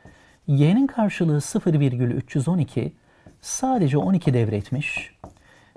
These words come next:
Z'nin karşılığı sıfır virgül üç yüz on iki, burada da iki devretmiş.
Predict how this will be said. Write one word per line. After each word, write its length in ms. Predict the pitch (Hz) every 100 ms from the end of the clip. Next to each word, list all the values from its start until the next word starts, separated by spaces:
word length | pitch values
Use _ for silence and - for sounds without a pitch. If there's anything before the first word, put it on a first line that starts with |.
| -
Z'nin 420 | 135 156 180 277
karşılığı 540 | 277 196 165 - 139 131
sıfır 400 | - 214 180 143
virgül 280 | 135 120
üç 260 | 123 143 -
yüz 120 | 127
on 100 | 160
iki, 340 | 190 - 220 226 _ _ _
burada 520 | 147 151 226 190 123
da 140 | 127 202 - -
iki 200 | - 135
devretmiş. 800 | 110 107 107 - - - -